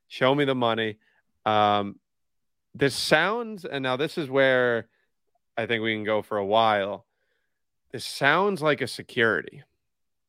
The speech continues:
This sounds like you're earning a dividend. This sounds like to, it sounds like everybody should be doing this because it truly is beautiful.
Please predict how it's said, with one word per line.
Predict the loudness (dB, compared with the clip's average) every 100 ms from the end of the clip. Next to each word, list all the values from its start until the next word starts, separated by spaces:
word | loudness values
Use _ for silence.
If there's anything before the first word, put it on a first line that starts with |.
| _ _ _ _ -6
This | -4
sounds | -4 2 4 4 2 -2 -2
like | 0 0 0
you're | 0 0
earning | 0 0 0 -2
a |
dividend. | -4 -2 -2 -2 -6 -10 -14 -20 -20 _ _ _ _ _
This | -8 -8
sounds | -2 2 4 2 0 -4 0
like | 0 0 -6 _ _ -12
to, | -4 -2 -2
it | -4 -4
sounds | 0 0 2
like | 0 0 2
everybody | 2 2 0 0 -2 -4
should | -8 -10
be | -10
doing | -6 -6 -6 -10
this | -14 -16 -20 _ _
because | -10 -6 -4
it | -4
truly | -2 0 2 0
is | -2
beautiful. | -4 -2 -2 -2 -4 -4